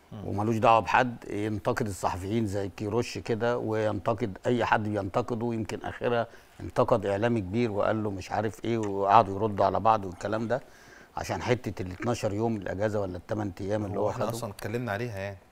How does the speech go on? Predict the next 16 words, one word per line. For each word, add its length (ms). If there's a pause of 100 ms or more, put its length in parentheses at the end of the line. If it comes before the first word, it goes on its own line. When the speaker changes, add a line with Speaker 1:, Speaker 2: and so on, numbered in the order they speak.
(300)
Speaker 2:
لا، 120
انا 80
ما 80
اعرفش، 320
انا 120
بكلمك. 520
هو، 160
هو 420
مفروض، 440 (380)
يعني 260
انت 140
مدير 280
فني، 400
خليك 420
في 120
الملعب. 400